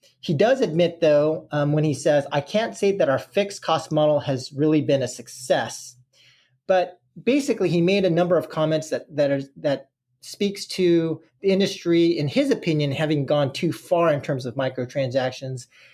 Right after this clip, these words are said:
and that he hopes that another model, and he's hinting about some kind of subscription service being a better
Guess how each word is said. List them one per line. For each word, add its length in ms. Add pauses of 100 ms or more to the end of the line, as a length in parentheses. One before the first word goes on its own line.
(180)
and 100
that 180
he 220
hopes 460
that 360
another 380
model, 560
and 160
he's 240
hinting 420
about 380
some 220
kind 280
of 120
subscription 680
service 560 (460)
being 180
a 60
better 640